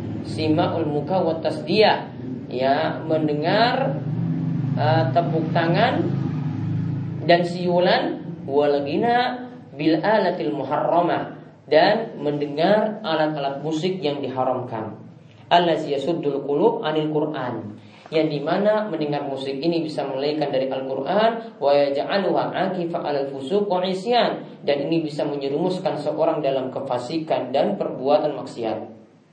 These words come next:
Dan Syekh Ibnu Qayyim, ya, Al-Allamah Ibnu Qayyim itu mengatakan yang namanya musik, alat-alat musik itu adalah Qur'an syaitan.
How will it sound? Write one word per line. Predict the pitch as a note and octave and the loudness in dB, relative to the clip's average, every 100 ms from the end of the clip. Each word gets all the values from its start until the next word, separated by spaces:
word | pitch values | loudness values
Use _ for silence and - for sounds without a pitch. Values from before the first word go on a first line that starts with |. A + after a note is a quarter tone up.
| _ _ _ _ _ _ _ _ _ _ _ _ _ _ - | _ _ _ _ _ _ _ _ _ _ _ _ _ _ 2
Dan | D#3+ D#3 | 2 2
Syekh | - G#3+ A#3 A3+ - - - - - - | 0 2 2 0 -6 -12 -20 -20 -20 -4
Ibnu | E3 D#3+ D#3+ | 0 2 2
Qayyim, | - G#3 F3 E3+ | 2 2 0 -2
ya, | D3 - | -4 -4
Al-Allamah | - A2+ E3 G3+ G3 D3+ D#3+ | -4 -2 2 2 2 0 -2
Ibnu | D#3+ D#3 | -4 0
Qayyim | F3 G#3+ | 0 0
itu | G#3+ | 0
mengatakan | G3+ F#3 F#3 F#3+ A#3+ A#3+ B3 B3+ B3+ | -2 0 0 0 2 2 0 -2 -2
yang | D#3+ D#3+ | -2 0
namanya | D#3 D3+ D3+ D3+ | 0 0 0 -2
musik, | D3+ G3+ G3+ G3+ | -2 -2 -2 -2
alat-alat | F3 E3+ D#3 D#3 | 2 0 0 -4
musik | D#3 F#3 F#3 F3 | -4 -4 -4 -2
itu | |
adalah | F#3 E3 E3+ E3+ | -2 0 0 -2
Qur'an | E3+ A3+ A3 G3 | -2 0 0 0
syaitan. | E3 C#3+ C#3+ B2 A2+ - | -2 -2 -2 -4 -4 -8